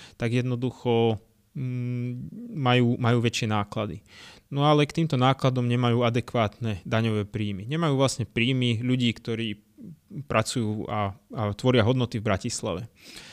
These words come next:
Takže táto reforma, tým, že vlastne ponúkame tu na daňovú autonómiu s nejakými určitými parametrami vyrovnávania,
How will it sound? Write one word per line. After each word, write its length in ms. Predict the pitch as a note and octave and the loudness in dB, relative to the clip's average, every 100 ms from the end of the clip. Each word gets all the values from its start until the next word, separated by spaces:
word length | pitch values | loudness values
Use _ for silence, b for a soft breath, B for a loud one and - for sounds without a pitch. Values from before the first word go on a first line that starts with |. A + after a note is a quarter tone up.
| B B | B B
Takže 320 | A#2 G#2+ A#2+ | -4 0 2
táto 320 | D#3 E3 B2 | 2 2 2
reforma, 480 | A#2 D3+ D3 E3 E3+ - _ | 2 2 2 2 0 -4 _
tým, 160 | C3 B2+ | -2 0
že 240 | B2 A#2+ A#2 B3 B2 | 0 -2 -2 -12 -4
vlastne 320 | A2+ - A#2+ | -4 -4 -6
ponúkame 480 | C3 C3 B2+ C3 B2 | -2 -4 -2 -2 -2
tu 160 | - | -4
na 80 | B2 | -2
daňovú 400 | B2 B2 C3+ A2+ | 2 4 4 4
autonómiu 800 | G#2 - C3 C3 C3+ D3 D#3 D3 | 2 0 -2 -2 0 0 0 0
s 80 | A#2 | 0
nejakými 400 | A#2+ A#2 A#2+ A2+ | 2 2 -2 -4
určitými 600 | A2 A#2 C#3 - C3+ A#2 A2+ _ G3 | -6 -8 -8 -6 -4 -4 -6 _ -18
parametrami 720 | D3 A2+ A2+ C3 - C3 B2+ G#2+ | 0 4 4 2 -2 -2 0 0
vyrovnávania, 800 | G#2+ A#2 B2+ B2+ C3+ D3 E3+ | 0 0 0 -2 -2 -2 -4